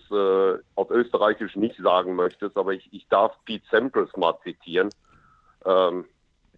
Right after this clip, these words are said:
der sagte, nachdem wir in, in, ähm, Wimbledon erste Runde gegeneinander gespielt haben und ich den Center Court eröffnen durfte, im Interview oder in der Pressekonferenz hinterher sagte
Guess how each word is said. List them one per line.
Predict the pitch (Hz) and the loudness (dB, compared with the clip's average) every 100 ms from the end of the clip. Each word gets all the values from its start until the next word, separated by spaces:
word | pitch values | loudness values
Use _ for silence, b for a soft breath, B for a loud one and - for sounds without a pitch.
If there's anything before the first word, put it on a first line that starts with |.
| 92 | 0
der | 95 90 92 - | 2 2 -2 -6
sagte, | 87 95 - 95 92 90 92 | -4 -4 -4 -4 0 0 -2
nachdem | 85 85 - 92 87 | -2 -4 -4 -8 -4
wir | 87 82 | -2 -2
in, | 82 82 80 80 | -6 -6 -6 -6
in, | 80 82 78 | -4 -4 0
ähm, | 78 76 76 73 73 73 - | 2 2 2 -2 -4 -8 -6
Wimbledon | - 110 110 85 87 - | 0 4 4 4 0 2
erste | 92 92 92 | 0 0 -2
Runde | 90 107 | 0 0
gegeneinander | 80 82 78 80 80 | 0 -2 -2 -2 -4
gespielt | 78 - 80 82 | -6 -8 -6 0
haben | 87 87 90 87 | 2 2 2 -2
und | 80 80 | -4 -6
ich | 78 | -6
den | 95 82 | -6 -2
Center | 101 98 | -2 -2
Court | - - - | 0 0 0
eröffnen | 78 78 - 85 | -2 -2 -4 -4
durfte, | 82 82 - 87 B B B B B B | -2 -2 0 -2 B B B B B B
im | 92 87 82 80 | -6 -2 -2 -2
Interview | - 92 90 80 90 90 87 | -4 -2 -2 0 0 2 4
oder | 85 78 | 2 2
in | 78 | 0
der | 82 | -2
Pressekonferenz | - 87 85 87 82 - 85 80 _ _ - 90 92 80 87 - | -2 -4 -2 -2 -2 -2 -6 -6 _ _ -6 -2 0 0 -2 -4
hinterher | 85 85 80 82 82 | -4 0 2 2 0
sagte | 82 78 110 78 76 76 | -2 -4 -2 -2 0 -2